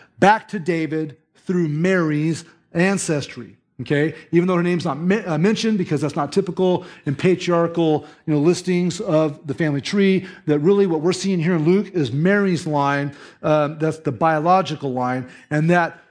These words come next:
Joseph's line is the legal line that we see in Matthew as his adopted father and the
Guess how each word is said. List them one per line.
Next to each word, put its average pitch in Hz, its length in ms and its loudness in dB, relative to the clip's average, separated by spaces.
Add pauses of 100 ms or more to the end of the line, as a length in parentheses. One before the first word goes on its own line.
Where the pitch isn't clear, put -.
(140)
Joseph's 175 920 -2
line 147 540 -2
is 139 200 -4
the 151 120 0
legal 165 840 2
line 127 400 -2
that 131 120 -4
we 135 100 -4
see 143 440 -2
in 131 160 -2
Matthew 143 480 -2
as 120 140 -4
his 113 120 -6
adopted 123 440 -4
father 127 540 -2
and 123 340 -6
the 127 100 -8